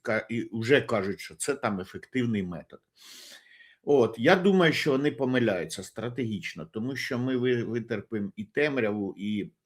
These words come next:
м, е, холод. Ми і голод переживали, дякуючи росіянам і Кремлю, в тридцять третьому році, в сорок сьомому. <coughs> Так що українці, як нація, витримають все. Е,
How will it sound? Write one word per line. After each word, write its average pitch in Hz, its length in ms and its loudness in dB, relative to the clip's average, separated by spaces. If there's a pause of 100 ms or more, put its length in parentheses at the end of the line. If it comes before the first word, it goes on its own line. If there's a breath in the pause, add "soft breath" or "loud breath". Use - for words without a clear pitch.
м, 107 240 -4
е, 98 180 -2
холод. 139 580 0 (400 soft breath)
Ми 151 160 2
і 127 40 8
голод 127 440 6 (100)
переживали, 104 640 0
дякуючи 98 640 -4
росіянам 95 640 -4
і 90 60 -10
Кремлю, 92 580 -4
в - 80 -20
тридцять - 460 -10
третьому 131 500 -2
році, 101 280 -6
в - 40 -20
сорок - 320 -12
сьомому. 120 480 -6 (460)
<coughs> - 800 -2
Так 131 160 -4
що - 180 -4
українці, 135 560 -2
як 110 160 -6
нація, 123 340 -2
витримають 107 580 -2
все. - 220 -12 (1400 loud breath)
Е, 120 460 6